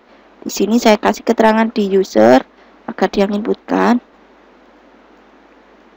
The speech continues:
Masukkan volume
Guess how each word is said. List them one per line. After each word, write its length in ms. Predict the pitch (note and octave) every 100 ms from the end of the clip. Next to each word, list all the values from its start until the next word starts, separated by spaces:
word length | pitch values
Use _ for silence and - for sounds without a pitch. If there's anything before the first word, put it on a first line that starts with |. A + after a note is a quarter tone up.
| _ _ _ _ _ _ _ _ _ _ _ _ _ _ _
Masukkan 800 | - F3+ - - - - G#3+ A3+ B3 _ _ _ _ _ _ _ _ _ _ _ _ _ _ _ -
volume 960 | G3+ G3 G3 G3+ G3 G3 G3 A3 A#3+